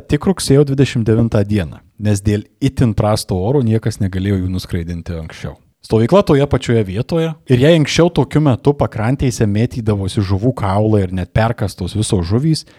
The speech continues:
šiemet viskas yra sugraužta iki paskutinio trupinio. Bet Treadwellas ramus.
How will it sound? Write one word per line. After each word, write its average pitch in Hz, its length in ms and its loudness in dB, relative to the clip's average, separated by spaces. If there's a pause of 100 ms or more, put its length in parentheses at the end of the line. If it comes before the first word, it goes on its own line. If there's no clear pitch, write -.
(140)
šiemet 139 480 2
viskas - 380 2
yra 123 160 0
sugraužta 113 680 0 (120)
iki 143 320 -2
paskutinio 117 640 -2
trupinio. 101 540 -2 (160)
Bet 110 180 -2
Treadwellas 139 560 2
ramus. 113 460 0